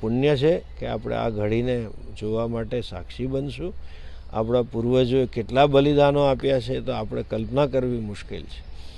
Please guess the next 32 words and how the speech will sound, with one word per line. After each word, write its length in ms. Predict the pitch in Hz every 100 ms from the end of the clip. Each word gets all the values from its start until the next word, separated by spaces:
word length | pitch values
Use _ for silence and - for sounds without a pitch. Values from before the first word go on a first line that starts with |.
| - - - - -
અને 200 | 110 107
સાથે 360 | 117 110 123
સાથે 300 | 120 131 123
ટેકનોલોજી 720 | 120 127 117 139 151 147 151 151
આપણી 280 | 143 151
પાસે 360 | 143 147 135 139
છે, 180 | 120 143 - - - - -
આટલે 320 | 117 120 135
દૂર 280 | 131 131 131
થતો 360 | 120 120 131 131
હોય 120 | 127
છતાંય 380 | 117 - 135 135
ટી 260 | 131 131
વીમાં 240 | 131 127 117
જોઈ 260 | 123 143
શકાશે. 500 | 113 123 123 117 - 117 - - - - - -
આપ 200 | 113 107 - -
સૌ 400 | 147 180 135 -
એ 140 | 117
દિવસનો 460 | 123 127 123 131 120
આનંદ 440 | 101 110 123 135
માણો, 460 | 131 131 127 135 - - - - - -
આપના 300 | 104 - 113
મંદિરો 500 | 107 110 113 127 131
સજાવો 580 | 120 123 123 135 143 143 - - - -
અને 120 | - 101
ઘરમાં 380 | 104 110 113
તોરણ 360 | 113 117 113 117
બાંધીને 500 | 113 101 98 107 113
ભગવાન 500 | 98 95 110 117 113
રામને 440 | 104 107 113 113
આવકારો, 800 | 104 92 95 101 135 156 147 -